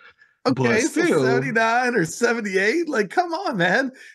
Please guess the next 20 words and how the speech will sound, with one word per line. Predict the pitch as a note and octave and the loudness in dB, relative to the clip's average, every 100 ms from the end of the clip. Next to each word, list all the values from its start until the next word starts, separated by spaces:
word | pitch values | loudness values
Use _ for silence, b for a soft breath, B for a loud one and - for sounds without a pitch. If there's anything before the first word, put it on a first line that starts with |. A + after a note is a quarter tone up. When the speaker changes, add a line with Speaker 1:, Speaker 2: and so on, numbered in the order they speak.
| B | B
Speaker 1:
She, | - B3 | -8 -2
you | B3+ B3+ B3 | 0 0 2
know, | G#3 | 0
she's | G#3 C#4+ | 0 -6
done | G#3+ A3 A#3+ | 0 0 2
this | B3 A#3 | 0 -2
her | G3 | -2
whole | D#3+ F#3+ B3 A3+ | 0 2 2 2
life, | F#3 C4 F#3+ C#3 | 2 2 2 0
right? | C#3+ D#3 G#3+ A#3 - | 2 2 2 2 0
And | E3+ D#3+ | 0 2
it's | D#3+ | 2
like, | F#4+ - | 2 2
Speaker 2:
Yeah. | G#4+ F4 B3 D3+ B2 A#2+ C3 C#3 | 2 2 2 2 0 0 -2 -4
Speaker 1:
you | E3 G4+ | -2 0
won't | A4+ D4 | 0 0
let | A3+ C4 | 0 2
her | A3+ A#3+ | 2 0
get | G#3 A3+ D#3 | 0 -2 0
baptized. | D3+ B3+ D#4+ A3+ F3+ G3 B3 C4 | 0 2 0 0 2 2 0 -2